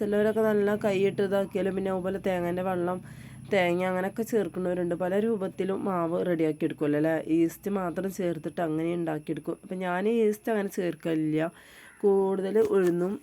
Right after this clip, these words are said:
അതുപോലെ കുറച്ച് ഉലുവയും കൂടി ചേർത്തിട്ടാണ് ഇതുപോലെ അരച്ച് വെക്കൽ. അപ്പോൾ ഈസ്റ്റ് ചേർക്കാതെ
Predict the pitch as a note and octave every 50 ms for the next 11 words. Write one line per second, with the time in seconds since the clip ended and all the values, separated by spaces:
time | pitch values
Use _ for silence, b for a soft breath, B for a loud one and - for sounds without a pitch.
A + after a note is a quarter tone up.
0 | - - - - F#3 F3 E3 D#3 E3+ E3+ E3+ - F#3 F#3 F3+ - _ - - A#3
1 | A3+ G#3 G3 F3 E3+ E3+ E3+ E3 F3 F3+ F3+ - F#3 E3 D#3 - - D#3 - E3+
2 | E3 D#3+ - E3 D#3 E3 D#3 D#3+ E3 D#3+ D#3+ E3 E3+ E3 - - - - F3+ F3
3 | D#3+ - - D#3+ D3+ E3 F#3+ B B B B B B B B - D#3 E3 D#3 E3+
4 | G3+ G3+ - - - - F#3+ G3 G3 F#3+ - - - G#3 A#3+ B3 G#3+ G3+ F#3+ -
5 | G3+ G3+ F#3+